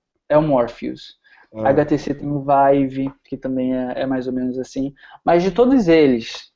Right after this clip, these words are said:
Speaker 1: os que eu pude ver, pelo menos, eu vi o Morpheus, eu vi o H-, o Vive, eu vi o Gear V R da Samsung e o, o Oculus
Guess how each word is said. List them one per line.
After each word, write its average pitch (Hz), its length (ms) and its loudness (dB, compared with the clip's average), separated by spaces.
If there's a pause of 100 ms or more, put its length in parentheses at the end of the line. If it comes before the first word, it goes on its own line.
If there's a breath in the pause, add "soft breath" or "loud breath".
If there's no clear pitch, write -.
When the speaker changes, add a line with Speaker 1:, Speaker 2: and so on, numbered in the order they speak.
(100)
Speaker 1:
os 147 160 -4
que - 60 -6
eu 151 60 2
pude 151 320 0
ver, 160 240 0
pelo 135 180 -2
menos, 143 380 -2
eu 135 120 -4
vi 151 100 -6
o 175 40 0
Morpheus, 180 500 0
eu 170 120 2
vi 156 160 2
o 156 100 2
H-, 143 220 0
o 139 80 -4
Vive, 180 480 4
eu 165 100 -2
vi 151 160 -6
o 151 80 -2
Gear 147 300 0
V 143 100 -10
R 143 220 0
da 139 80 -4
Samsung 143 420 -10
e 214 260 -2
o, 208 200 -2
o 185 80 0
Oculus 185 520 0